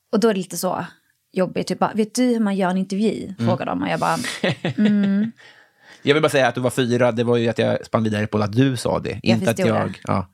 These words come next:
Speaker 1: Jag förstod
Speaker 2: För jag
Speaker 1: det.
Speaker 2: är ganska snäll.
Speaker 1: Ja.
Speaker 2: Och det, nu är det framkommit här också.
Speaker 1: Mm.
Speaker 2: Ja, nu, mycket av frågorna här som jag inte vågar säga då, eftersom du bad mig inte göra det.
Speaker 1: Men s-, va?
Speaker 2: Nej, men du sa det, så då respekterar
Speaker 1: Va?
Speaker 2: jag det.
Speaker 1: Vad sa jag att du inte fick säga?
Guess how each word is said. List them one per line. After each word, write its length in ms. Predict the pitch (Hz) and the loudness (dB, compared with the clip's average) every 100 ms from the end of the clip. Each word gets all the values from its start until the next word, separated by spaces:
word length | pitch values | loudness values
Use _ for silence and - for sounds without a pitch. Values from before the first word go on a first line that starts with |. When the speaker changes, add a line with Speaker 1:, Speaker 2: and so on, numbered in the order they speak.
| _ | _
Speaker 1:
Jag 100 | 156 | -12
förstod 200 | 160 - | -10 0
Speaker 2:
För 60 | 113 | 2
jag 100 | 120 | 4
Speaker 1:
det. 20 | |
Speaker 2:
är 40 | |
ganska 180 | 113 110 | 2 -4
snäll. 300 | 110 101 - - _ _ _ | -4 -4 -6 -20 _ _ _
Speaker 1:
Ja. 80 | 165 - - _ | -10 -10 -20 _
Speaker 2:
Och 80 | 107 | -2
det, 260 | 107 - - | 0 0 -2
nu 100 | 110 | -2
är 120 | 95 | 0
det 120 | 98 - | -4 -4
framkommit 520 | - 98 - - - | -4 -4 -4 -6 -6
här 140 | - 95 | -8 -8
också. 220 | - - - | -8 -10 -6
Speaker 1:
Mm. 180 | 202 185 - - - - - - - - _ _ - - - | -4 -4 -6 -12 -12 -10 -10 -12 -14 -20 _ _ -10 -6 -2
Speaker 2:
Ja, 180 | 113 | 0
nu, 200 | 117 139 139 160 | 2 0 0 0
mycket 240 | 160 - | 0 2
av 60 | 170 | 2
frågorna 220 | 156 131 | 2 2
här 60 | 117 | 0
som 100 | 120 | 2
jag 80 | 120 | 0
inte 120 | 113 | 0
vågar 220 | 120 123 | 0 0
säga 340 | - 127 120 117 | 0 0 2 0
då, 80 | |
eftersom 280 | 101 - 110 | -2 -2 -2
du 60 | 107 | 0
bad 180 | 107 107 | 0 0
mig 120 | 107 | -2
inte 180 | 107 117 | 0 2
göra 160 | 113 | 2
det. 100 | 107 - - | 0 -2 -4
Speaker 1:
Men 80 | 208 | 0
s-, 60 | 220 | 2
va? 100 | 277 - - | 2 -2 -2
Speaker 2:
Nej, 320 | 190 196 190 | 2 2 0
men 180 | 170 165 | -2 -2
du 100 | 156 | 0
sa 160 | 139 | 0
det, 120 | - 107 | 0 0
så 80 | |
då 80 | 123 | 0
respekterar 520 | 147 - 120 117 127 | 0 0 0 0 2
Speaker 1:
Va? 60 | - | 2
Speaker 2:
jag 80 | 95 | 0
det. 60 | - _ | -10 _
Speaker 1:
Vad 120 | 311 | -4
sa 240 | - 214 196 | -2 0 2
jag 40 | |
att 60 | 254 | 0
du 60 | 330 | -2
inte 100 | 269 | -4
fick 100 | - | -2
säga? 380 | 269 254 180 | 0 0 0